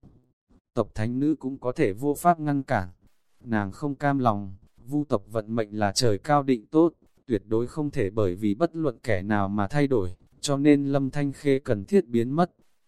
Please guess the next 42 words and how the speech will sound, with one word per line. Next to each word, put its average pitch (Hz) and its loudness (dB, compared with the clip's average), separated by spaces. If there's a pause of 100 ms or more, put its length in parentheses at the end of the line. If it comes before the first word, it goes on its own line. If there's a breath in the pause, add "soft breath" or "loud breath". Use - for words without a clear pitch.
Nhưng 135 2
Vu 143 -2
tộc 110 0
sách 180 0
cổ 104 -4
thượng 110 -4
ghi 139 2
lại, 117 -2 (240)
đối 110 0
mặt 147 -2
không 143 -6
có 120 -4
mệnh 143 -4
cách 175 0
người, 110 -2 (240)
là 101 0
không 143 -4
thể 110 0
bị 107 -2
người 107 -2
khác 165 0
giết 175 2
hại, 127 -2 (260)
chỉ 98 -2
có 113 -4
thể 123 0
tự 113 -2
nhiên 139 2
tử 120 -2
vong 135 -2
hoặc 123 -6
là 104 0
cam 143 -2
nguyện 127 0
tự 117 -2
sát. 160 4 (560)
Cho 139 0
nên, 139 2 (220)
nàng 104 -2
gạt 107 0
tộc 104 -2
lão, 127 -2